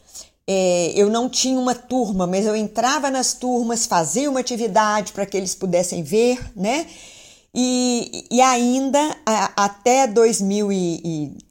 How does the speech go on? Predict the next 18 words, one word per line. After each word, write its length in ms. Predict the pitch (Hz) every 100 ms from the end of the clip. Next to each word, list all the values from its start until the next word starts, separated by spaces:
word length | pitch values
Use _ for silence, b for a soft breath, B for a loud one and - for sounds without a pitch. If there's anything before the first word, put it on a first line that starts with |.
| _ _ _ _
dezenove, 720 | - 131 202 185 190 269 208 208
né, 160 | 254
depois 380 | 202 190 196 196
teve 200 | 196 185
a 40 |
pandemia, 840 | 180 185 175 165 180 294 269 170 151 B B B B
a 140 | - 196
gente, 680 | 196 220 - - 233 220 -
nós 240 | 208 214
estávamos 960 | 220 - - 202 208 214 214 220 - - B B B
com 220 | 220 214
esse, 460 | 208 214 - 214 -
um, 160 | 202 190
com 280 | - 220
um 40 | 247
projeto 560 | 240 220 202 208 214
de 60 | 196
extensão 800 | - 220 214 - 190 190 202 269